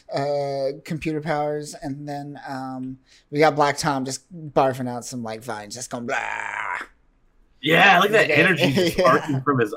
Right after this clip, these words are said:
Speaker 2: eyes.
Speaker 1: Yeah.
Speaker 2: It looks so intense. I
Speaker 1: I
Speaker 2: d-,
Speaker 1: dig it.
Speaker 2: Jean's kinda reminds me of Storm, where it's, like,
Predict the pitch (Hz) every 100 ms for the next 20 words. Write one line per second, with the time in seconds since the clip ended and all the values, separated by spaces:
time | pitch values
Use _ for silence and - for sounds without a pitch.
0 | - 113 135 151 131 113 135 120 110 120
1 | - _ - - 139 135 156 - 156 113
2 | 110 131 127 - 117 135 - - 131 131
3 | 123 117 113 156 139 - 135 117 113 110
4 | 107 95 - - 110 113 101 98 -